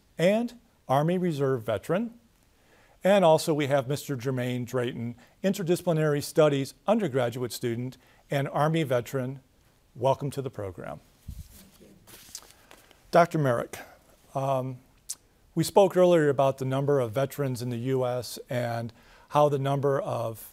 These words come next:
Speaker 1: active members of the military have continued to decline since the end of the draft. Uh, with the smaller and smaller population that can truly emphasize the veteran experience,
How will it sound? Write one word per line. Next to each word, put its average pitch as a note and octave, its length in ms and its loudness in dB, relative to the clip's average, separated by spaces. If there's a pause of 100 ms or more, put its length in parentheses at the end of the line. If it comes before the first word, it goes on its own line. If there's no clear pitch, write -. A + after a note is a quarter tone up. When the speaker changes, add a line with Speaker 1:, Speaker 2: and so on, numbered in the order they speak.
(120)
Speaker 1:
active C#3+ 340 0
members C3 480 -2
of B2 140 -4
the B2+ 80 -6
military D#3+ 540 2
have C3 200 -4
continued C#3+ 380 -4
to C#3 80 -6
decline C#3+ 560 -2
since C3 340 -6
the B2+ 240 -8
end C3+ 180 -4
of B2+ 120 -6
the A2+ 80 -8
draft. A2+ 540 -6 (560)
Uh, C3 320 -2
with D#3+ 200 2
the D3 100 -4
smaller E3+ 500 4
and D3+ 200 -6
smaller D3+ 360 2
population C3 840 -4 (260)
that C#3 120 -4
can C3 140 -6
truly E3+ 460 -2
emphasize B2 920 -4 (400)
the C#3 80 -4
veteran C#3 380 -4
experience, B2 680 -6